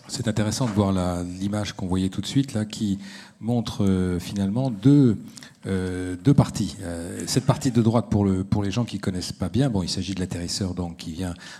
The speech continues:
de, qui, qui, en tout cas, est rentré sur Mars et, et, et s'est posé, on l'espère, en douceur. Mais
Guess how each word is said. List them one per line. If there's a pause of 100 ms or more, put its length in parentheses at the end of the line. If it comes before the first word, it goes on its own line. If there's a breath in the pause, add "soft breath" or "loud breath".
(100)
de,
qui,
qui, (220 loud breath)
en
tout
cas,
est
rentré
sur
Mars
et,
et,
et
s'est
posé,
on
l'espère,
en
douceur.
Mais